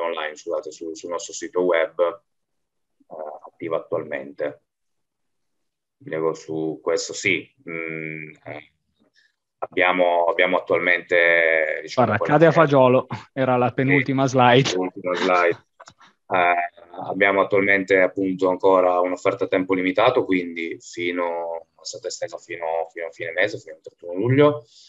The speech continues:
Speaker 1: Eh, questa promozione accesa da Autodesk riguarda appunto gli abbonamenti annuali e triennali di Fusion trecentosessanta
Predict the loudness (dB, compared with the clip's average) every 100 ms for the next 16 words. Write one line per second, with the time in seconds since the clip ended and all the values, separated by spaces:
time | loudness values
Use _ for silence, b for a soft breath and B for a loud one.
0 | b b _ 4 4 4 2 -2 -8 -20
1 | -10 -10 -8 -10 -4 -4 -4 -4 2 2
2 | 2 -2 -8 -6 -6 -2 2 2 0 -2
3 | -2 -2 -10 -14 -12 -12 -12 -4 -2 0
4 | -2 -2 -2 -2 -2 -2 -4 0 0 0
5 | -4 -10 -2 -2 -2 -8 -12 -10 -10 -12
6 | _ -2 -2 -4 -8 -2 -2 -2